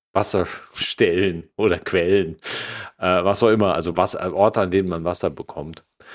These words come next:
äh, wenn man irgendwo unterwegs ist. Und da habe ich,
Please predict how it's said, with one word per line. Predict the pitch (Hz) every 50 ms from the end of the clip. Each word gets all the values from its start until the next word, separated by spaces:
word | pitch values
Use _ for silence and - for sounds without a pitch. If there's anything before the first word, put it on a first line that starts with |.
| - - _ _ _ _ _ _ _ _ - _ -
äh, | 95 90 92 85
wenn | 82 - - - 95 87 78 85 90
man | 92 90 85 85 85 82 85
irgendwo | 87 92 92 85 87 90 85 82
unterwegs | 80 - 80 76 85 85 - - -
ist. | - 78 76 - - - _ _ _ _ _ _ -
Und | 95 95 92 92 87 80 - - - - _ - - - - - _ _ _ _ _ -
da | 95 92 92 92 92 92 92 92 90 - -
habe | - - 87 98 104 107 113
ich, | 107 - - - - - _